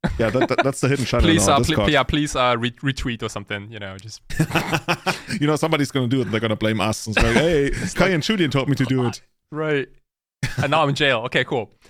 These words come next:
Speaker 2: Yeah, but back to, uh, back to those, uh, thirty, thirtieth anniversary celebration. So, um, I think, I think, uh, most people have heard of it by now. So Magic's gonna be, uh, old, you know.
Speaker 1: Next year,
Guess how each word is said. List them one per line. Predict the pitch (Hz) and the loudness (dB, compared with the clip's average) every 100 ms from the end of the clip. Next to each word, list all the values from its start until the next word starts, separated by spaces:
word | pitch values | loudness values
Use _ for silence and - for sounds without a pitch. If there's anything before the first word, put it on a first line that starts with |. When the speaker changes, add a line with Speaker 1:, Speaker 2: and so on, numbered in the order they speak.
| _ _ - | _ _ -2
Speaker 2:
Yeah, | 233 202 | 2 4
but | 160 190 | 2 2
back | 196 | 0
to, | - 185 | 0 2
uh, | 160 143 | 2 4
back | 170 175 | 0 -2
to | |
those, | 160 143 147 | -4 -2 -2
uh, | 127 | -2
thirty, | 156 170 - | -2 -4 -6
thirtieth | - 147 - 196 196 170 - | -14 -8 -4 -4 -4 -6 -4
anniversary | 139 123 185 185 131 | -4 0 0 0 -4
celebration. | 117 123 110 113 107 - 104 - - | -6 -4 -6 -6 -8 -8 -12 -14 -14
So, | - 143 | -8 0
um, | 143 135 120 - _ _ _ _ - | 0 0 -4 -16 _ _ _ _ -4
I | 185 | 0
think, | 262 262 - | 0 -2 -2
I | |
think, | 170 226 | -2 0
uh, | 165 143 | 0 0
most | 156 - | -2 -4
people | 160 147 | -6 0
have | 135 127 | -2 0
heard | 139 139 | -2 -2
of | 135 | -4
it | 131 - | -6 -2
by | 120 120 | -2 0
now. | 120 127 131 _ _ _ | 0 0 0 _ _ _
So | - 143 | -4 -2
Magic's | 123 151 160 156 | 2 0 0 -6
gonna | - 135 | -6 -6
be, | 131 127 | -4 -2
uh, | 123 117 110 107 107 104 101 _ | 0 0 0 0 0 -2 -6 _
old, | 127 123 131 - - | -8 -6 -6 -10 -12
you | |
know. | 107 104 - - | -10 -12 -10 -4
Speaker 1:
Next | 101 - | -4 -2
year, | 107 117 | -4 -4